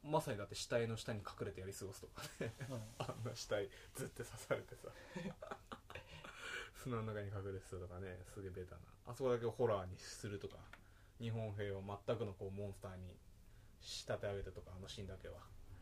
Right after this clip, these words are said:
Speaker 1: やるとかね。やっぱだからセンスがあるんですよね。センス、センスある。
Speaker 2: まあ、だからイーストウッドもメル・ギブソンも。
Speaker 1: ね、ちゃんとエンタメとして。
Speaker 2: それプラス手法はね、古いんだけど。
Speaker 1: うん。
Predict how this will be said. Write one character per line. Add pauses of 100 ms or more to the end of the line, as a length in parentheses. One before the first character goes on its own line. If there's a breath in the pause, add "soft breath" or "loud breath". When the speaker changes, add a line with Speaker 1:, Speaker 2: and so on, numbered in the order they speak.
(140 loud breath)
Speaker 1:
や
る
と
か
ね。
や
っ
ぱ
だ
か
ら
セ
ン
ス
が
あ
る
ん
で
す
よ (120)
ね。 (920)
セ
ン
ス、 (440)
セ
ン
ス
あ
る。 (280)
Speaker 2:
ま
あ、
だ
か
ら
イ
ー
ス
ト
ウ
ッ
ド
も
メ
ル・
ギ
ブ
ソ
ン
も。 (540)
Speaker 1:
ね、
ち
ゃ
ん
と
エ
ン
タ
メ
と
し
て。 (520)
Speaker 2:
そ
れ
プ
ラ
ス
手
法
は
ね、
古
い
ん
だ
け
ど。
Speaker 1:
う
ん。